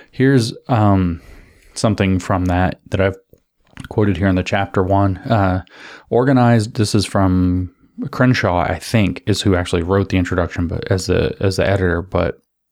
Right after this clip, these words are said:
um, there are a couple other editors as well. Organized by a collection of neo-Marxist intellectuals, former New Left activists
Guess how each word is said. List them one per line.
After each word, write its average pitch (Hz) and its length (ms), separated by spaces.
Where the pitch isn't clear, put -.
um, 87 560
there 98 160
are 92 40
a 90 60
couple 87 220
other 87 240
editors 90 400
as 90 120
well. 87 240
Organized 123 720
by 98 260
a 92 160
collection 98 480
of 87 80
neo-Marxist 107 760
intellectuals, 101 680
former 120 500
New 104 240
Left 95 300
activists 95 720